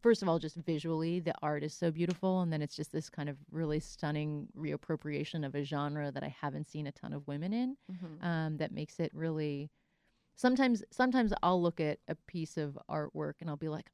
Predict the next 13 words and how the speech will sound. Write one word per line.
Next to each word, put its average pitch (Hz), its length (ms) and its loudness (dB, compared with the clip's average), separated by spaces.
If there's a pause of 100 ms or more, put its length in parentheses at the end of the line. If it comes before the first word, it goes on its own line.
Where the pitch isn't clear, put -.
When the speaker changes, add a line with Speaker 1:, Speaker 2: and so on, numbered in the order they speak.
Speaker 1:
"Oh, 202 240 0
I 190 120 0
didn't 208 320 4
even 180 420 2 (220)
realize 160 540 0
there 156 140 0
was 151 180 -4
a - 60 -6
place - 480 -4
for 220 80 -2
me 226 220 4
in 233 120 2
that." 247 300 0